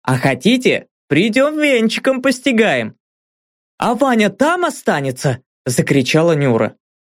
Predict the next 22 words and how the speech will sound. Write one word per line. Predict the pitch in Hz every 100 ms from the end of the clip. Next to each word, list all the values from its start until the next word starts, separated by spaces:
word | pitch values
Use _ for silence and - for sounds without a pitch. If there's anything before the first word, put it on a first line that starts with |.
| _
"Поднять | 123 165 214 185 185 202 202 208
наверх | 208 202 214 -
рядового | 175 175 175 180 190 190
Вакулина!" | 185 190 208 190 190 202 190 _ _ -
распорядился | 147 - - 131 120 165 156 147
Бокарёв. | 127 135 120 101 - _ _ _ _ _ _
Солдаты | - 170 180 262 262
потащили | - 165 135 127 160 131
верёвку | 113 117 202 - 202 202 _ _
и | 285
подняли | - 156 131 131 180
Вакулина. | 156 139 - 107 101 101 - _ _ _ -
Он | 202 156
был | 143
в | 127
трусах, | 135 117 - 156 180 120 _ -
майке, | 120 165 196 - 127
сапогах | - 113 113 113 170 196 - -
и | 208 170
широкой | 147 147 135 202 196 170
соломенной | - 135 143 147 143 143
шляпе, | - 131 120 104 -